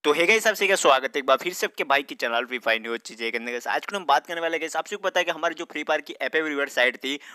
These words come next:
वो बैन हो चुकी थी और गाइस यहाँ पर जो साइट है वो अभी तक बैन है। But गाइस, आप में से कई सारे भाई पूछेंगे कि भाई वो साइट तो ओपन हो चुकी है, हम लोग जैसे Chrome ब्राउज़र पे जाके वहाँ पर सर्च करते हैं तो वहाँ पर वो साइट है वो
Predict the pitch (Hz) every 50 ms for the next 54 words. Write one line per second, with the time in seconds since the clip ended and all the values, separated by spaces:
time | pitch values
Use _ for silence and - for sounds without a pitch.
0 | - - 151 147 156 160 165 160 151 143 - 151 - 147 127 156 165 170 170 160
1 | 175 180 180 - - 156 135 123 131 156 170 - 185 175 156 185 170 - - 131
2 | 147 160 156 170 165 175 175 - - - - - 143 156 165 170 - 156 139 143
3 | 165 170 - 170 170 151 151 139 143 143 151 147 139 143 143 135 117 170 185 180
4 | 190 202 - 180 170 180 190 185 - 202 - 185 175 - 175 175 175 160 147 151
5 | 160 156 - 151 - 175 160 170 175 151 135 139 143 151 165 170 160 160 165 -
6 | - - 151 151 - 175 151 139 123 - 160 151 156 160 156 160 - 165 160 143
7 | 143 151 156 151 - 143 - 156 - 147 143 151 151 151 147 151 151 156 160 151
8 | 135 127 82 123 - - 151 143 135 135 151 147 - - 139 139 - - 143 131
9 | - 160 160 156 - - - _ - 151 147 143 147 151 180 185 185 190 180 -
10 | 147 139 160 156 175 175 180 185